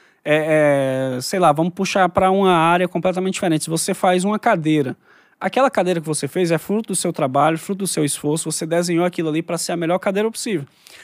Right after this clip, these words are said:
Só que o cara que vai sentar naquela cadeira pode ser ele dizer, "Não, essa cadeira não é legal, essa cadeira aqui não é confortável."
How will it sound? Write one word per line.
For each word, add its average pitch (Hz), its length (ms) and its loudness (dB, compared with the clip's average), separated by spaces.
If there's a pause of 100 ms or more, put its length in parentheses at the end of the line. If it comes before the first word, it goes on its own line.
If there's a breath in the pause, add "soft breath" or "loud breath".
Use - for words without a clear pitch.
(100)
Só - 220 2
que 269 140 0
o 254 80 -2
cara 226 340 4
que 202 140 -2
vai 180 160 4
sentar 165 260 -4
naquela 156 320 2
cadeira 165 300 0
pode 196 180 0
ser 208 60 -2
ele 202 80 -2
dizer, 196 180 -4
"Não, 220 340 0
essa 165 220 -2
cadeira 208 320 0
não 220 100 -2
é 240 40 0
legal, 220 440 0
essa 147 240 -6
cadeira 185 400 0
aqui 202 220 -4
não 214 160 0
é 208 60 2
confortável." 202 680 2